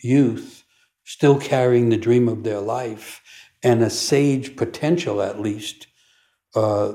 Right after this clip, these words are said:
that can kick in at various times. And I like the idea of seeing it as an inner dynamic as opposed to a,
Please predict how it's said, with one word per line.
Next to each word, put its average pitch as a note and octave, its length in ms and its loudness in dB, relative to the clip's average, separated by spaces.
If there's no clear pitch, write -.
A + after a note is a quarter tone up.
that A#2 300 2
can A2+ 180 -2
kick A#2+ 300 -4
in E3 160 2
at G2 180 -10
various G2 400 -12
times. - 560 -18
And B2 140 4
I A#2+ 60 8
like D3+ 320 8
the C#3 120 0
idea A#2+ 380 4
of A2 100 -4
seeing C3 380 0
it A2+ 140 2
as G#2+ 220 0
an G#2+ 120 -2
inner C#3 280 2
dynamic A2 760 -2
as G#2+ 160 -4
opposed A#2 440 -2
to A2 180 -2
a, G#2 60 -12